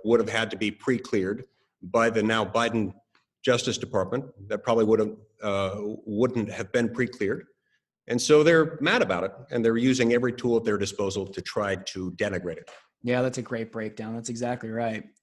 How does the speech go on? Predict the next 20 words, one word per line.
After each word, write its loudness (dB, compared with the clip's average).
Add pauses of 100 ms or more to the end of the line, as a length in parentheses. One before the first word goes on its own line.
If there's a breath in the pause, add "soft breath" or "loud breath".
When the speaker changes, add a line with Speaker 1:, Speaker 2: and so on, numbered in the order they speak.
Speaker 2:
I'm, -2 (100)
I'm 0
wondering 0 (160)
if, -10
taking -2
a -2
step -2
back -4
just -8 (140)
at -6
what -6
we're -6
seeing -2
across -2
corporate -8
America, -10 (1000 soft breath)
how 6
concerned 0
you 2
are, -2